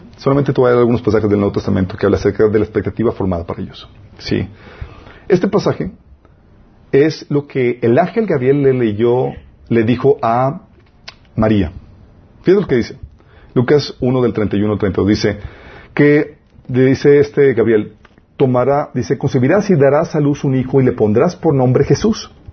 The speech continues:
Él será muy grande y lo llamarán Hijo del Altísimo. El Señor Dios le dará el trono de su antepasado David y reinará sobre Israel para siempre y su reino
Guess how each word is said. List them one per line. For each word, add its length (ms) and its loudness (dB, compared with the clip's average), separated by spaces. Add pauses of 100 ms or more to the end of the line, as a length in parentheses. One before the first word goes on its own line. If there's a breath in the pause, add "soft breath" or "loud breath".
(380 loud breath)
Él 100 4
será 220 2
muy 240 2
grande 360 -4
y 80 -4
lo 120 0
llamarán 640 0
Hijo 220 -2
del 100 2
Altísimo. 440 -4 (1400)
El 80 0
Señor 380 4
Dios 320 -2
le 140 -4
dará 200 -2
el 160 -2
trono 440 0
de 140 0
su 120 -2
antepasado 600 -2
David 280 -4 (920 soft breath)
y 100 4
reinará 460 2
sobre 460 0
Israel 460 0 (420 soft breath)
para 200 -2
siempre 640 -6
y 40 -6
su 180 -2
reino 420 -2